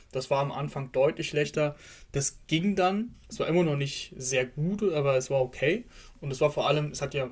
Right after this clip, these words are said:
Hoffnung gegeben, dass es jetzt in diesem Jahr mit einer ganzen Offseason und so weiter und so fort, zweites Jahr, dass es einfach besser wird. Da würde ich jetzt, ähm, das ist auf jeden Fall das kleinste Fragezeichen, aber sonst hast du ja alles, bist ja schon durchgegangen. Also Interior Offensive Line ist eine Vollkatastrophe.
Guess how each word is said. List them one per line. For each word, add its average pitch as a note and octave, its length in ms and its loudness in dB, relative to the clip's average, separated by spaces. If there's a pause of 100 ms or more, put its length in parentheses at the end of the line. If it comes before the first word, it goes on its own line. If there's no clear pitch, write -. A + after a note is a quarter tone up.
Hoffnung D3+ 320 4
gegeben, C#3 380 -4
dass C3 180 -6
es C3 100 -8
jetzt C#3+ 220 -2
in C#3 80 -6
diesem C#3 240 -6
Jahr C3+ 380 -4 (260)
mit E3+ 160 -4
einer E3 140 0
ganzen C#3 280 0
Offseason C3+ 380 0
und E3+ 140 -6
so C#3+ 100 -4
weiter B2+ 220 -4
und A#2 80 -12
so B2 80 -8
fort, E3+ 260 0
zweites B2+ 320 -6
Jahr, D3 300 0 (180)
dass B2+ 120 -6
es - 40 -4
einfach C3+ 180 -4
besser C3+ 300 -2
wird. C3 160 -6 (320)
Da C3+ 180 -4
würde D#3 140 2
ich - 80 -6
jetzt, - 320 -2 (400)
ähm, C3+ 320 0
das D3 140 0
ist F3+ 80 2
auf D#3+ 80 6
jeden E3+ 100 4
Fall D#3 80 6
das C#3 140 -2
kleinste C#3 240 -4
Fragezeichen, B2+ 480 -10
aber B2+ 120 -2
sonst D3 520 -2
hast - 260 -6
du D#3 60 -2
ja C3 100 2
alles, C#3 380 -2
bist - 240 -6
ja C3+ 100 0
schon C#3 160 -6
durchgegangen. B2+ 480 -4
Also B2+ 320 -4 (340)
Interior E3 400 6
Offensive D3 400 0
Line C#3+ 300 2
ist - 220 -10
eine C#3 100 -8
Vollkatastrophe. D3 1040 0